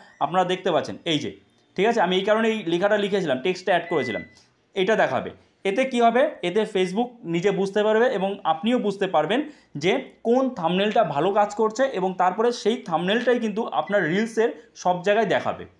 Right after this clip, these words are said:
কি বললাম, বোঝা গেল? তো এবার দেখুন এরপরে কী রয়েছে, এরপর রয়েছে share to groups। আপনি যদি চান গ্রুপসে শেয়ার করতে, তাহলে আপনি এখান থেকে শেয়ার করতে পারেন, ঠিক আছে? আচ্ছা, আমি আপাতত গ্রুপসে শেয়ার করছি না। এবার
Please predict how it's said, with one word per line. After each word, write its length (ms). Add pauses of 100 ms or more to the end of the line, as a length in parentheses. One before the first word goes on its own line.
(160)
কি 120
বললাম, 240
বোঝা 160
গেল? 160
তো 80
এবার 160
দেখুন 200
এরপরে 260
কী 140
রয়েছে, 220 (180)
এরপর 200
রয়েছে 180 (100)
share 260 (100)
to 60 (120)
groups। 260 (220)
আপনি 180
যদি 160
চান 200
গ্রুপসে 340
শেয়ার 220
করতে, 180 (400)
তাহলে 200 (140)
আপনি 200
এখান 200
থেকে 140 (300)
শেয়ার 260
করতে 200 (120)
পারেন, 200 (180)
ঠিক 160
আছে? 120 (360)
আচ্ছা, 140 (120)
আমি 160
আপাতত 280
গ্রুপসে 340
শেয়ার 220
করছি 260
না। 60 (200)
এবার 140